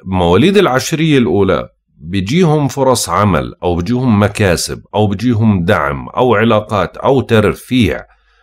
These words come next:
بشكل كبير. ولكن مواليد العشرية الثالثة بدهم ينتبهوا من تشويه سمعة أو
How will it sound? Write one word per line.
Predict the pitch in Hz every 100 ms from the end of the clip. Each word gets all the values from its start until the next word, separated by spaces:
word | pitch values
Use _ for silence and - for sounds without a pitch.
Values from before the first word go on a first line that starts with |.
| _
بشكل | - - 110 - 85
كبير. | - 78 73 57 _ _ _ _ _
ولكن | - 87 120 131 123
مواليد | 95 78 71 123 156
العشرية | 113 78 82 95 123 175 147
الثالثة | 107 - 82 67 58 - 58 -
بدهم | 85 82 85 92
ينتبهوا | 110 104 127 131 80 80
من | 65 64
تشويه | 73 78 - 135 120
سمعة | - 139 127 123 127 _ _ _ -
أو | 147 170 127 85